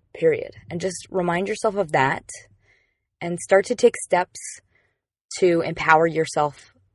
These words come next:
to even tolerate being around this person. Because believe it or not, even if this person is kind of almost intolerable, there is something you can do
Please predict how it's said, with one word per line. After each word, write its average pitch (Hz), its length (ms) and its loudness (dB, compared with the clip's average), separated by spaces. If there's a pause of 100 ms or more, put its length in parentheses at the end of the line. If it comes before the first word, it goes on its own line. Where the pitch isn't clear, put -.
(120)
to - 160 -8
even 170 220 -2
tolerate 165 600 2
being 156 180 -6
around 151 340 -4
this 156 140 -8
person. 143 300 -8
Because 143 500 -8 (360)
believe 220 240 0
it 240 80 2
or 196 80 2
not, 170 360 0 (720)
even 247 280 -2
if 254 120 -2
this 190 160 -2
person 175 400 0
is 156 400 -8
kind 156 260 -4
of 143 140 -6
almost 156 400 0
intolerable, 165 760 0 (880)
there 220 160 6
is 247 180 2
something 262 680 0 (440)
you 196 260 -4
can 196 260 -2
do 175 580 2